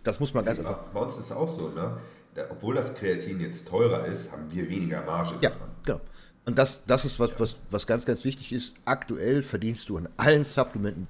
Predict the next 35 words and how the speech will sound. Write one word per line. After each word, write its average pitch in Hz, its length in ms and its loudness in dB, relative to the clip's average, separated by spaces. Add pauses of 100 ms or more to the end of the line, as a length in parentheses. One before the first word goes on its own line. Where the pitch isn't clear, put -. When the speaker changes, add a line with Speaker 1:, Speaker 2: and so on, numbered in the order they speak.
Speaker 1:
deutlich 117 440 2
weniger 131 360 2
und 104 140 0
das 98 120 -4
Gefühl 127 280 -2
von 92 160 -2
Monat 107 320 0
zu 90 100 -6
Monat 90 380 -2
weniger. 123 420 -2 (680)
Aber 107 320 6
du 107 100 0
kannst 127 320 0
es 101 120 -2
nicht - 180 -6
eins 113 240 -4
zu 117 100 -4
eins 107 220 -4
an 98 80 -4
den 101 80 -4
Kunden 131 260 -2
durchreichen, 73 560 -4 (100)
weil 92 240 4
genau 98 300 2
das 117 220 2
dann 107 160 -2
passiert. 110 420 0 (520)
Äh, 101 220 4 (360)
wenn 120 100 4
man 117 140 2
dieselben 107 420 4
Margen 117 520 2
bei 107 200 4
Whey 127 200 4
fahren, 104 440 4